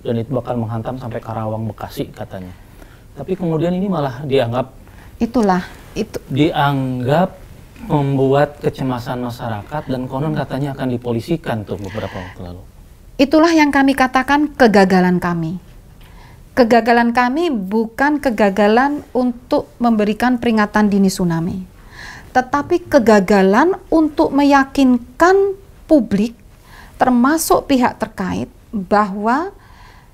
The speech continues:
Speaker 2: mitigasi tsunami itu atau pengembangan sistem peringatan dini itu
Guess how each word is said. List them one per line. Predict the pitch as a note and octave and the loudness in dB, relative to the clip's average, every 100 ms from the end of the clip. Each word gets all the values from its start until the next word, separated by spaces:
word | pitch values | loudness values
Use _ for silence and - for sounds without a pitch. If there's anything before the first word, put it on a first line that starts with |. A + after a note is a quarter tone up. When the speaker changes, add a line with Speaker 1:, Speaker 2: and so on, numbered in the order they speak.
| _ - - - - - - - | _ -20 -20 -20 -20 -20 -20 2
Speaker 2:
mitigasi | C#4+ D#4+ D#4+ A#3+ A#3 A3 A3 C4 | 4 6 4 4 4 2 0 -2
tsunami | B3 B3+ A#3 G#3+ G3+ G3 | 0 0 2 2 0 -2
itu | G#3 G3 - F3+ F3 D#4 - - - - - - - - A#3+ | -4 -6 -10 -10 -8 -10 -14 -20 -20 -20 -20 -20 -20 -4 -2
atau | A#3+ C4 B3+ | 2 2 2
pengembangan | C4 B3 A3+ B3 D#4 C4+ | 4 6 6 6 6 4
sistem | C#4 B3+ C4 A#3 | 2 0 4 4
peringatan | A#3+ A#3 A3 A3 G#3 G3 | 4 4 2 4 4 4
dini | F#3+ F#3 | 4 2
itu | - F#3+ - D4 E4 | 0 -6 -6 -2 -2